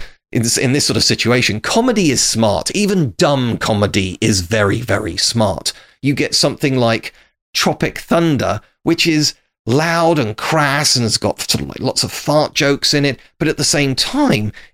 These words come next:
it's got some very clever assessments of how actors get overly serious about war movies,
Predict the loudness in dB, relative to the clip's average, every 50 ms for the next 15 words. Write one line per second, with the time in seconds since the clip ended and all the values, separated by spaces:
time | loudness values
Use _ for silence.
0 | -6 -6 -4 -4 -2 -2 -2 0 0 0 2 2 0 0 0 -2 0 0 2 2
1 | 2 2 0 0 -2 -4 -2 -2 0 0 2 2 2 2 0 -2 -4 _ _ _
2 | _ _ _ _ _ -6 -4 -2 0 0 0 0 0 0 0 0 0 0 0 0
3 | 0 0 -2 -2 -2 -2 -4 -6 -6 -4 -2 -2 0 0 -2 -2 0 0 0 0
4 | 0 0 -2 -2 -2 0 2 2 2 2 2 0 0 -2 -2 -2 -2 -2 -4 -6
5 | -6 -4 -2 0 0 2 2 2 0 0 0 0 0 2 2 0 0